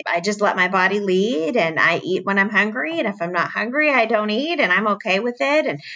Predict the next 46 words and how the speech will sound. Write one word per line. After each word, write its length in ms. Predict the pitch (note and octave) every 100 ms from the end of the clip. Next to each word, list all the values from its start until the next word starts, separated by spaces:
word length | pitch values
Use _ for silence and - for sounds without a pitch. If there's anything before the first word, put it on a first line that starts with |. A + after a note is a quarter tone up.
| -
I 100 | G#3+
have 420 | G#3+ G#3+ A3+ C4 C4
tried, 480 | C4 A3+ A3 G#3+
you 60 | G#3+
know, 80 | F#3+
through 160 | G3 F#3+
the 80 | F#3+
Facebook 460 | F3+ F#3+ - - -
forums, 380 | F#3 F3+ F3+
that 140 | F#3 -
type, 140 | G3 F3 -
I 140 | F3+
had 200 | F#3+ F3+
tried 220 | - F3+ E3+
the 60 |
Mealless 400 | F3+ F3+ F#3+ F#3+
Mondays. 500 | E3+ E3 F#3+ G#3+ C#4
I 40 | A#3+
actually 420 | G3 G#3+ - - G3 E3 F3+
really 360 | F#3+ G#3+ D4
like 260 | F#3 C3 D3 -
that. 380 | - F4+ A4+ - - - - -
And 120 | G3+
I 60 | G3
still 260 | - A#3 A#3
do 100 | A3
it. 60 |
I 120 | G3
don't 220 | G#3 F#4 D#4+
do 100 | C#4+
it 80 | -
as 200 | G3+ G#3+
much 180 | G#3+ G#3+
now. 200 | G3 F3+ F#3
I 40 | G3
need 160 | A#3+
to 60 | A#3+
get 180 | - -
back 220 | E3+ E3+
into 240 | F#3 F#3
it 80 | -
'cause 100 | -
I 60 | F3
like 260 | F3 F3 F3+
it 160 | F3+
better. 360 | D#3+ C#3 A3